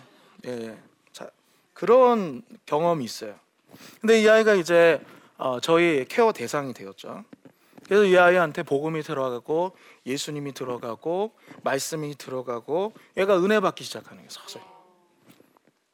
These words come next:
그랬더니 소위 소생이 일어나는 거죠. 소생이 뭡니까? 죽어가던 사람, 절망 속에 갇혀 있는 사람들이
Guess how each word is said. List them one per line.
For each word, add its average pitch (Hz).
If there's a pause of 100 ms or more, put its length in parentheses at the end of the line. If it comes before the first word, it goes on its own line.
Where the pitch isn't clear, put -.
(200)
그랬더니 226
소위 196
소생이 226
일어나는 107
거죠. - (580)
소생이 220
뭡니까? 113 (540)
죽어가던 151
사람, 104 (560)
절망 190
속에 170
갇혀 -
있는 135
사람들이 117